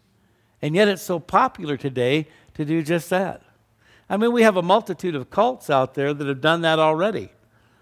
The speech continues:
But now even with what we would call the mainstream, mainline churches, many times we're seeing new doctrines, new teachings, new beliefs being introduced. "Well, you know, we're in a postmodern era now. It's the twenty-first century.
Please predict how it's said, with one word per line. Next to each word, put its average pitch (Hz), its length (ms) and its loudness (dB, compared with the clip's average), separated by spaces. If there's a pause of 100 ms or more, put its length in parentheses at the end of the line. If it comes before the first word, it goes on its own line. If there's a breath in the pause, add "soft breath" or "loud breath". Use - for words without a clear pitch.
(260)
But 160 140 0
now 220 240 4
even 190 300 0
with 160 140 -4
what 180 160 0
we 185 120 2
would 190 160 -2
call 165 240 0
the 139 100 -2
mainstream, 185 960 -2 (480 soft breath)
mainline 185 640 2
churches, 143 500 -4
many 180 220 -2
times 165 340 -2
we're 156 120 -2
seeing 165 580 -4 (480 soft breath)
new 165 300 -2
doctrines, 151 680 4
new 156 220 -4
teachings, 143 600 -6
new 156 160 -4
beliefs 185 440 0
being 156 220 -2
introduced. 156 800 -4 (480 soft breath)
"Well, 165 120 4
you 202 140 6
know, 196 200 8
we're 190 160 6
in 190 60 4
a 165 60 2
postmodern 190 640 4
era 190 280 6
now. 180 240 6
It's 147 100 -2
the 156 60 -8
twenty-first 175 520 -2
century. 196 540 0